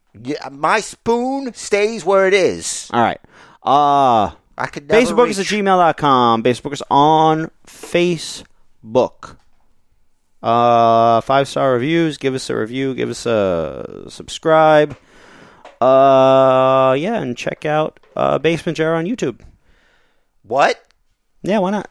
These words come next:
Speaker 1: Okay. <laughs>
Speaker 2: He's got some entertaining as hell videos. He
Speaker 1: I
Speaker 2: doesn't
Speaker 1: think it's
Speaker 2: post enough, but
Speaker 1: Jerry on the Spot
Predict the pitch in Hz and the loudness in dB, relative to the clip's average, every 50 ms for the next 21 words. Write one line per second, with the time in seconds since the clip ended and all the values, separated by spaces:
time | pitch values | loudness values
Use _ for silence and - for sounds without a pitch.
0 | _ - - 143 - - 139 123 147 165 - - - - - - - - - - | _ -10 -8 -8 -8 -6 -4 -4 -4 -4 -4 -6 -6 -6 -6 -8 -10 -14 -16 -16
1 | - - - - - 740 719 - - - 220 - - - - - - - - - | -18 -20 -20 -20 -14 -8 -6 -6 -6 -6 -8 -16 -16 -18 -20 -20 -20 -20 -12 -8
2 | 165 165 180 185 180 - 190 175 - - 175 196 226 220 - - - 202 214 220 | -2 2 2 2 2 2 -2 -4 -2 0 2 2 2 2 0 -2 -2 0 0 2
3 | 214 214 202 - - 185 196 208 196 170 196 180 170 156 127 107 98 95 113 113 | 2 2 0 0 2 2 2 2 2 2 2 4 4 4 4 4 2 2 0 0
4 | 127 120 - - - - 147 143 - - 147 156 180 180 - - 143 131 131 - | 2 2 0 0 0 0 0 0 0 0 2 2 2 0 0 0 2 2 2 0
5 | - - 160 160 196 208 190 185 190 196 277 254 - - - - - - 135 147 | -2 -2 0 2 2 2 2 2 0 0 0 -2 -6 -8 -10 -10 -6 -4 -2 -2
6 | 180 208 214 | 0 0 -2